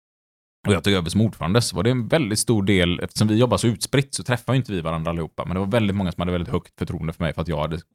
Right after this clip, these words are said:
skickat ut de här medlemsbreven hela tiden. Och det var också bara en sån sak som visar att hur mycket det är starkt att bara få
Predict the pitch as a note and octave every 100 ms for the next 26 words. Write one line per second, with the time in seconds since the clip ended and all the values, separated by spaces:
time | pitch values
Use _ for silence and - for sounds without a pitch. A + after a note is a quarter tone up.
0 | - E2+ F2 E2 - D#2 A2 F#2+ - E2+
1 | A2+ D3+ F#2+ D#2 - - _ _ _ _
2 | _ _ _ _ _ - B2 D#3 C#3+ -
3 | E3 B2 A2 F#2 G2+ E2+ F#2 F#2+ G#2+ F2+
4 | E2+ E2 - _ _ - F#2+ A#2+ B2+ -
5 | - F#2+ G2 E2+ - - D3 C#3 D#2 -
6 | G2+ F#2 F2+ -